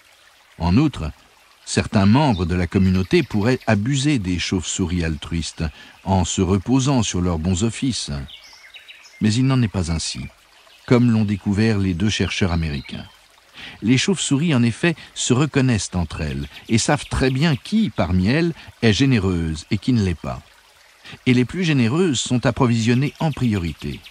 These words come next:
quand elles jouent à leur tour de malchance plusieurs jours d'affilée. L'altruisme serait-il égoïste ? Du point de vue de l'évolution, sans aucun doute, puisque les individus dotés de cette qualité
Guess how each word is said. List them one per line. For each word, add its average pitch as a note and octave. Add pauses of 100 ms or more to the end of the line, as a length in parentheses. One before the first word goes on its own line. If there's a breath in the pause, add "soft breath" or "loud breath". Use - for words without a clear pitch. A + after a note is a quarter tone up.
(340 loud breath)
quand F#2+
elles G2
jouent G#2
à C3
leur G2+
tour B2
de F#2+
malchance A2 (100)
plusieurs G#2
jours G2+
d'affilée. C#2+ (1300)
L'altruisme B2 (100)
serait-il A#2+
égoïste ? E2 (880)
Du D#3
point D3
de C3
vue C3
de G#2+
l'évolution, F2+ (160 loud breath)
sans C3+
aucun C3+
doute, C#3 (600)
puisque -
les F2+
individus A2
dotés F#2+
de E2
cette -
qualité F#2+